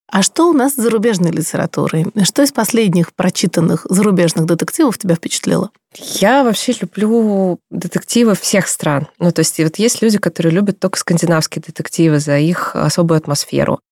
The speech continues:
Speaker 2: Есть там американские детективы, они немного другие. Я вообще люблю давать жанрам свои собственные имена. То есть у нас есть там общераспространённые жанры,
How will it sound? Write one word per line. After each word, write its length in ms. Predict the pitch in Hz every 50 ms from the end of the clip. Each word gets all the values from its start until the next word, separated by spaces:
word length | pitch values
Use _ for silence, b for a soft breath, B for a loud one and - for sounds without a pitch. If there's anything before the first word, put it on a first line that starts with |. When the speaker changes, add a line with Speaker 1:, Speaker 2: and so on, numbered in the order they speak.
| _
Speaker 2:
Есть 500 | - 143 143 165 214 214 - - - - -
там 180 | - 143 151
американские 640 | 151 156 165 170 185 - 170 151 156 156 - - -
детективы, 540 | - 151 151 - 151 - - - 147 143 135
они 240 | 135 135 135 151 175
немного 380 | 190 185 175 175 180 180 180 170
другие. 420 | - 180 175 165 139 139 131 - b b b b b b b
Я 220 | - 156 - 214
вообще 260 | 254 247 220 - - 180
люблю 220 | 170 170 190 214
давать 540 | 190 175 175 170 190 185 185 180 - - -
жанрам 480 | - 160 196 226 302 330 254 190 156 -
свои 280 | - - - 180 214 226
собственные 540 | - - 190 - - - - 160 151 147 143
имена. 340 | 143 143 139 135 127 - - _ _ _ _
То 60 | -
есть 140 | 139 139 -
у 60 | 160
нас 220 | 160 160 170 165 -
есть 320 | 165 151 - - - - -
там 200 | - 147 156 160
общераспространённые 960 | 156 - - - 156 - - - - - - 170 202 294 381 381 320 262 226
жанры, 360 | 190 190 185 175 156 143 139